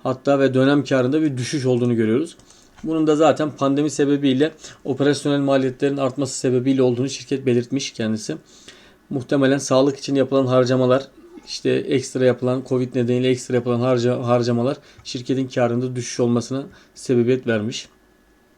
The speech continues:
Kısa vadeli yükümlülüklerde azalış var. Öz kaynaklardan da yıl içinde zaten net kar oranı kadar bir artış olmuş yaklaşık.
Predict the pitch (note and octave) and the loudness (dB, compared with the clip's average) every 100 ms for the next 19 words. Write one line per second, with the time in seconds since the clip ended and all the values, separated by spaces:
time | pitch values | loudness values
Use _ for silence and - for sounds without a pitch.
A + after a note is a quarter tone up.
0 | _ _ _ - - _ _ - - D#3+ | _ _ _ -20 -20 _ _ -14 -4 2
1 | C#3+ C#3 C3+ C3 C#3 C3+ C3+ C3 B2+ C3 | 4 4 2 0 -2 0 2 4 4 2
2 | C3+ - D3 D3 C3 C#3 C3+ B2+ C3 B2+ | 0 -2 -4 -4 -2 -2 0 0 0 2
3 | C3 C3+ C3+ A#2+ A#2+ C3 C#3+ D3 C3+ A2 | 0 2 0 -2 -4 -4 -6 -4 -2 -2
4 | C3 C3 B2 C#3 B2+ A#2+ A#2+ A#2+ A2 B2 | -2 -4 -4 0 2 2 0 0 -4 -4
5 | - - _ _ - C3 A#2+ A#2+ A#2 G2+ | -8 -20 _ _ -6 -2 -2 -4 -8 -8
6 | G2 - G#2 A#2+ G2+ C#3 | -8 -10 -10 -10 -10 -10